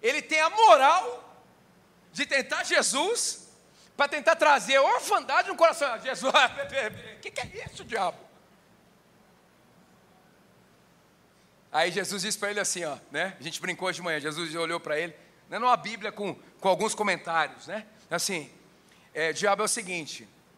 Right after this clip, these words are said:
você não pode brigar contra Deus, não existe essa possibilidade. Você, você começou uma, uma rebeliãozinha e foi expulso. Não tem como, é como se fosse um, um mosquito indo em direção ao sol.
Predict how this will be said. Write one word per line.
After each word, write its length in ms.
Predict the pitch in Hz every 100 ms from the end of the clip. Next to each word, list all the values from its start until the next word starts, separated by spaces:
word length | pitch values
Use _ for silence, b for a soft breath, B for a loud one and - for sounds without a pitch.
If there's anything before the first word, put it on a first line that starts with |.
| _ _ _ _ _ -
você 320 | 156 - 170
não 140 | 233
pode 420 | - 165 160 170
brigar 280 | 190 202 156
contra 280 | 156 175 262
Deus, 280 | 208 143 117
não 60 |
existe 300 | 127 123 123
essa 160 | 156 170
possibilidade. 480 | - 160 190 - B B
Você, 320 | - 190 - B B
você 200 | - 196
começou 720 | 208 320 370 285 226 - 311
uma, 300 | - 285 208 B -
uma 320 | 214 208 156 B
rebeliãozinha 1120 | 143 226 254 - 175 240 226 220 196 - 220
e 40 | 277
foi 120 | 330
expulso. 540 | - 247 185 - - 113
Não 120 | 120
tem 180 | - -
como, 340 | 370 240 151
é 80 | 127
como 160 | 185
se 120 | 180 156
fosse 320 | 196 214 320
um, 140 | 330 B B -
um 120 | 202
mosquito 600 | 214 254 - 220 269 339
indo 100 | 311
em 40 |
direção 360 | 285 294 - 269
ao 60 | 349
sol. 360 | 359 208 -